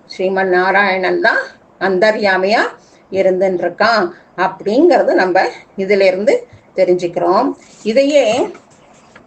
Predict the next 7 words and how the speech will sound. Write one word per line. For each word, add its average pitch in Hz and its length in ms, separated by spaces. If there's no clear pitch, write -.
இந்-, 240 240
இந்-, 233 280
இது 254 200
வந்து 277 480
இந்த 277 600
ரகசிய 247 920
அர்த்தத்தை 214 540